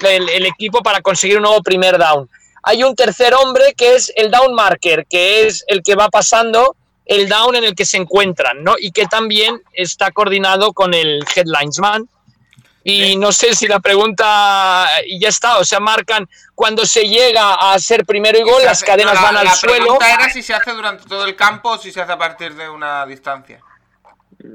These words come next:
Speaker 1: No, o sea, siempre se coloca la cadena en el punto donde es primer down y hasta, hasta, y la cadena mide diez yardas, el otro extremo justo a diez yardas,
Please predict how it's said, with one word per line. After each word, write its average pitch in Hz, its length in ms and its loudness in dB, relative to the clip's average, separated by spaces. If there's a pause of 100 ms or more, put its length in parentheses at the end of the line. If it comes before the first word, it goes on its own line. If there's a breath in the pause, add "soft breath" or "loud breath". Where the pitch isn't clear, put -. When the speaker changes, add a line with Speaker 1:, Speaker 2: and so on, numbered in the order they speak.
(220)
Speaker 1:
No, 254 160 2
o 254 60 2
sea, 254 140 0
siempre 247 380 0
se 262 160 2
coloca 247 440 2
la 202 120 2
cadena 202 600 0
en 175 180 -2
el 180 140 0
punto 233 440 2
donde 185 240 2
es 185 100 -6
primer 214 360 0
down 254 460 2 (600)
y 233 180 0
hasta, 196 480 2
hasta, 165 640 0
y 175 60 -12
la 170 120 -2
cadena 180 280 0
mide 196 220 0
diez 196 200 -2
yardas, 208 400 2
el 202 80 2
otro 190 140 0
extremo 202 420 0
justo 190 320 0
a 202 40 4
diez 165 220 -2
yardas, 190 540 0